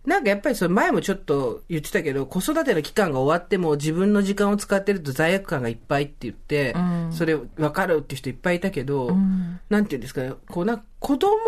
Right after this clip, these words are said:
Speaker 1: を産み育てたことによって、堀さんのこう役目が終わった感っていうのが、
Speaker 2: そう、そう。
Speaker 1: ちょっと過剰な気がするんですよ。
Speaker 2: いや、でも。
Speaker 1: あえてここで疑問を呈しますけど、やっぱ、
Speaker 2: でも、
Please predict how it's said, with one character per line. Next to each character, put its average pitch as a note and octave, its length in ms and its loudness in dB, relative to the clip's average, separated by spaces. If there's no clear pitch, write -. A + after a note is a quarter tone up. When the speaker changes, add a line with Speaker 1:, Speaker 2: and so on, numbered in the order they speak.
Speaker 1:
を - 40 -6
産 D4 80 4
み E4+ 100 4
育 E4 320 2
て C#4 100 -2
た E3+ 120 -2
こ C#3+ 120 -6
と F3+ 160 -2
に D3+ 80 0
よ B2+ 120 -2
っ - 20 -14
て、 C#3+ 340 -4
堀 E3 340 -2
さ A#3 160 0
ん A3+ 80 0
の G#3+ 120 0
こ F#3+ 180 -2
う E3 60 2
役 D#3+ 280 0
目 F4+ 140 4
が A#3 100 6
終 G3+ 240 6
わ G#3 80 0
っ - 40 -10
た C#4+ 240 4
感 A3+ 260 4
っ - 20 6
て G3+ 160 2
い - 20 8
う - 20 8
の F#3 100 6
が、 F3+ 280 6
Speaker 2:
そ F#4 120 2
う、 - 20 4
そ E4+ 180 6
う。 - 60 -2
Speaker 1:
ち - 60 2
ょ - 20 2
っ G#3 40 -4
と G3+ 60 2
過 G#3+ 240 2
剰 F#4+ 240 6
な A4 140 6
気 E4+ 100 -2
が F#4 140 2
す E4 100 0
る D#4+ 120 6
ん - 20 6
で F#3+ 100 4
す C#3 140 -2
よ。 A#2+ 220 -2
Speaker 2:
い A3 60 0
や、 G#3+ 180 2
で G3+ 120 4
も。 A3+ 60 8
Speaker 1:
あ - 80 6
え G#3 100 4
て F#3+ 80 4
こ F#3 100 -2
こ G3+ 100 8
で F3+ 80 6
疑 E3+ 140 2
問 A3 140 6
を G#3+ 80 2
呈 G#3 180 4
し G#3 100 0
ま G#3 140 4
す G#3 80 -8
け A#2 140 -4
ど、 B2+ 340 -4
や F#3 80 2
っ G3+ 40 4
ぱ、 G3 80 4
Speaker 2:
で F#3+ 40 0
も、 F3 60 -2